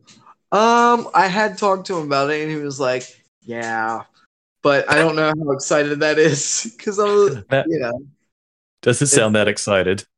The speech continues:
Speaker 1: He doesn't. He doesn't.
Speaker 2: <laughs>
Speaker 1: I told Megan, I was like, "Let's go see that," after I knew that she knew it, thought it was dumb. And she was like, "No." And I was like, "Well, I'm gonna go see it." And then she wanted to go see it. So
Speaker 2: Oh,
Speaker 1: I was
Speaker 2: we
Speaker 1: like,
Speaker 2: can all,
Speaker 1: "No."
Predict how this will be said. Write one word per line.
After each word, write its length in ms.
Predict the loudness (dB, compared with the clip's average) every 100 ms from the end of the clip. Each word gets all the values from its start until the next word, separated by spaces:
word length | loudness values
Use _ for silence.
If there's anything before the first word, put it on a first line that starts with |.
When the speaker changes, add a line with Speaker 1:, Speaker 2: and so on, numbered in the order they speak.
| _ -4
Speaker 1:
He 200 | -2 2
doesn't. 520 | 2 2 -2 -6 -6
He 140 | -6
doesn't. 480 | -4 -6 -4 -4 -2
Speaker 2:
<laughs> 40 |
Speaker 1:
I 200 | -4 -6 -8 -6
told 180 | -4 -2
Megan, 300 | -2 -2 -4
I 20 |
was 220 | -6 -4
like, 320 | -4 -6 -10 _ _ _ _ _ _ _ _ -4
"Let's 180 | -4 0
go 260 | -2 -2 -4
see 360 | -8 -4 -4
that," 380 | -2 -2 -4 -6
after 260 | -8 -4 0
I 140 | 0
knew 320 | 0 0 2
that 160 | 2 0
she 160 | -8 -6
knew 380 | -6 -6 -8
it, 60 | -18 _
thought 140 | 0
it 80 | 0
was 180 | -6 -10
dumb. 420 | -6 -4 -6 -8 _ _ _ _ _ -10
And 180 | -6
she 180 | -4 -4
was 160 | -4 -2
like, 400 | -2 -2 -6 _
"No." 540 | -12 -6 -4 -2 -4
And 100 | -8
I 60 | -8
was 160 | -8
like, 100 | -8
"Well, 140 | -6 -6
I'm 100 | -6
gonna 140 | -8
go 120 | -8
see 200 | -8 -6
it." 120 | -6 -4
And 100 | -2
then 160 | -2
she 300 | -2 -2 -2
wanted 320 | 0 0 0 0
to 80 |
go 180 | 0 -2
see 320 | -4 -6 -8
it. 160 | -12 -16 _ _ _ _ _ -2
So 60 |
Speaker 2:
Oh, 120 | 0 2
Speaker 1:
I 40 |
was 120 | 2
Speaker 2:
we 60 | -2
Speaker 1:
like, 80 | -2
Speaker 2:
can 120 | -2
all, 100 | 0
Speaker 1:
"No." 200 | 0